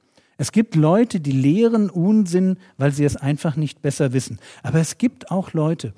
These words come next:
die genau wie es hier steht, die sind verschlagen, die sind listig, die überlegen sich gut, wie sie dich über den Tisch ziehen können. Und es ist geistliche Reife, die uns vor solchen Typen schützt.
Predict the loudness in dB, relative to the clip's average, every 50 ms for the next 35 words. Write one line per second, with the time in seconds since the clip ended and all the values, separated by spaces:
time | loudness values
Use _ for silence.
0 | _ -20 -20 -20 -8 -6 -2 0 2 2 2 4 4 4 4 4 2 2 2 0
1 | 0 -2 -2 -2 -2 -2 -2 -2 0 2 2 2 0 -4 _ _ _ _ _ _
2 | _ _ _ _ _ -20 -14 -8 -6 -2 0 0 0 0 -2 -4 -4 -2 0 0
3 | 0 0 -2 -2 -4 -4 -4 -4 _ _ _ _ _ _ _ -4 -2 -2 -2 -2
4 | -4 -6 -4 0 2 2 2 2 0 -2 -4 -2 -2 -2 -4 -8 _ -20 -20 -8
5 | -2 -2 0 2 2 4 4 4 4 2 2 0 0 -2 -2 -6 -8 -6 -4 0
6 | 0 0 0 0 0 -2 -2 -2 -4 -4 -2 -2 -2 -2 -4 -6 -6 -2 -2 -2
7 | 0 0 -2 -4 -4 -6 -8 -8 -8 -8 -10 -12 -12 -10 -10 -10 -10 -12 -10 -10
8 | -12 -12 -12 -14 -18 _ _ _ _ _ _ _ _ _ _ _ _ _ _ _
9 | -2 0 2 2 2 2 0 -2 -4 -8 -8 -4 -2 0 0 0 -2 -4 -4 -4
10 | -2 -2 0 0 0 0 0 0 0 0 0 -2 -2 -2 -4 -4 -2 0 0 0
11 | 0 -2 -4 -6 -4 -4 -2 -2 -2 0 0 0 0 -2 -4 -6 -8 -8 -8 -8
12 | -6 -6 -6 -6 -6 -8 -10 -10 -10 -10 -12 -12 -12 -12 -10 -12 -14 -14 -16 -20